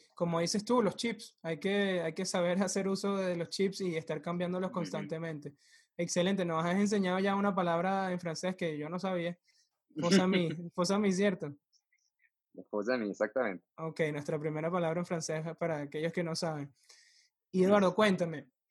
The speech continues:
Speaker 1: si pudieras aprender un nuevo idioma, pero dominarlo al cien, o alcanzar un nivel intermedio en dos idiomas, ¿cuál preferirías? ¿En cuál sientes que obtienes un mayor valor educativo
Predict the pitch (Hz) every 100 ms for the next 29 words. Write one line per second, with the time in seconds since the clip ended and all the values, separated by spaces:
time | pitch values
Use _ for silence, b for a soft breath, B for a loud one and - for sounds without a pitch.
0 | _ - 226 214 - 220 220 254 294 254
1 | - - _ _ 190 185 190 190 196 214
2 | 226 226 220 214 175 147 143 175 175 180
3 | 175 185 175 147 131 - 165 156 185 151
4 | 123 _ _ _ _ _ _ _ 208 196
5 | - 175 180 185 180 214 233 247 233 233
6 | 233 196 175 175 147 139 - _ - 175
7 | 180 196 208 233 214 208 208 202 - _
8 | - 233 233 262 240 170 147 131 123 -
9 | 175 180 214 214 233 220 220 202 156 175
10 | 190 202 208 196 196 196 196 196 190 -
11 | 185 185 165 165 196 226